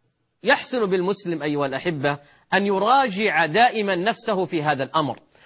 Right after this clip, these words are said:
والله عز وجل كرر علينا هذه الآيات في كتابه الكريم، كما قال الله عز وجل في آية عظيمة: "يا أيها الذين آمنوا، يا أيها الذين آمنوا اتقوا الله ولتنظر نفس ما قدمت لغد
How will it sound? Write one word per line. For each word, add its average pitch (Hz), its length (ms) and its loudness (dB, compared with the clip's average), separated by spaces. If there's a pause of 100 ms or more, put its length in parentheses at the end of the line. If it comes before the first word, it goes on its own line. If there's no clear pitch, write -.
(100)
والله 165 280 4
عز 175 240 -2
وجل 202 300 0
كرر 262 440 2
علينا 196 540 0
هذه 180 200 -2
الآيات 185 420 0
في 180 120 -4
كتابه 160 460 0
الكريم، 151 440 -2 (280)
كما 202 200 2
قال 202 200 2
الله 185 180 2
عز 165 180 -4
وجل 175 220 0
في 180 240 0
آية 170 200 0
عظيمة: 160 440 0
"يا 180 240 0
أيها 190 280 -2
الذين 185 360 0
آمنوا، 214 560 0 (180)
يا 190 200 2
أيها 208 180 0
الذين 208 340 0
آمنوا 202 520 0 (360)
اتقوا 233 500 0
الله 175 340 0 (260)
ولتنظر 202 760 0
نفس 214 260 -2
ما 196 280 0
قدمت 180 600 -2
لغد 175 420 2